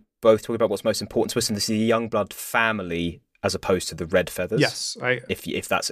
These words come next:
Speaker 2: I could
Speaker 1: acceptable, you
Speaker 2: accept
Speaker 1: think?
Speaker 2: that, yeah.
Speaker 1: Yeah.
Speaker 2: You,
Speaker 1: Uh,
Speaker 2: you definitely
Speaker 1: yeah.
Speaker 2: emphasize that.
Speaker 1: And are you willing to lose composure? Uh, I, I don't think in this, uh, at this point,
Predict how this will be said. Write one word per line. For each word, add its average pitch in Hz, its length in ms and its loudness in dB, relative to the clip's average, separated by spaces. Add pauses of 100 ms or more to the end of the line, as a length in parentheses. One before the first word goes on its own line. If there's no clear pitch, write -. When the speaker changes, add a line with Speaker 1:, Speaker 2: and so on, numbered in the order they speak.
Speaker 2:
I 220 100 4
could 226 140 0
Speaker 1:
acceptable, - 0 -
you 170 40 2
Speaker 2:
accept - 200 -2
Speaker 1:
think? - 100 -8
Speaker 2:
that, 117 200 -4
yeah. 165 160 4 (760)
Speaker 1:
Yeah. 139 120 -10
Speaker 2:
You, 117 60 -16 (140)
Speaker 1:
Uh, - 80 0
Speaker 2:
you 139 60 2
definitely 120 360 -2
Speaker 1:
yeah. 107 40 -12
Speaker 2:
emphasize - 400 0
that. - 280 -16
Speaker 1:
And 113 160 0
are 120 40 4
you 123 160 0
willing 135 240 2
to 117 100 -6
lose 117 180 0
composure? - 680 0 (560)
Uh, - 60 -2 (1120)
I, 107 200 2
I 113 100 0
don't 110 200 4
think 104 180 -2
in 95 80 -2
this, - 260 4
uh, 107 160 4
at 120 180 -4
this 143 180 6
point, 95 360 0